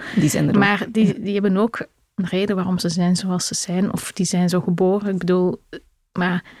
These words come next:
Speaker 2: daaromheen zijn vooral mensen die, die uiteindelijk goed,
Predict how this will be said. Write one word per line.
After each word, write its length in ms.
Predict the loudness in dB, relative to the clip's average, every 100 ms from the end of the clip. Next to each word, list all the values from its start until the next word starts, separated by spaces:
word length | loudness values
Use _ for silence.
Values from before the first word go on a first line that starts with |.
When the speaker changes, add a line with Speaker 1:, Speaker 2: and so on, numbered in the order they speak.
| _ _
Speaker 2:
daaromheen 560 | -4 0 2 2 4 4
zijn 380 | 2 -2 -6 -8
vooral 320 | -4 -2 -2 -2
mensen 360 | 0 0 -2
die, 280 | 0 0 -2 -6
die 160 | -2
uiteindelijk 680 | -2 -2 0 4 4 2 -6 -20 -20 _ _ _
goed, 540 | -12 -2 -2 -2 -10